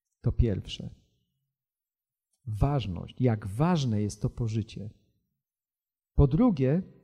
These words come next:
pożycie małżeńskie powinno być realizowane w obrębie małżeństwa.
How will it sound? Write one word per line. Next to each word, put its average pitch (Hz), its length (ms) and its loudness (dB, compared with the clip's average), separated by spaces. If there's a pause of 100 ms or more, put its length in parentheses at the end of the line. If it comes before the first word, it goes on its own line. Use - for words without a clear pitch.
(760)
pożycie 262 400 6
małżeńskie 185 600 4
powinno 180 480 2
być 160 340 -4
realizowane 143 1000 0 (380)
w - 60 -18
obrębie 127 680 0
małżeństwa. 92 760 -12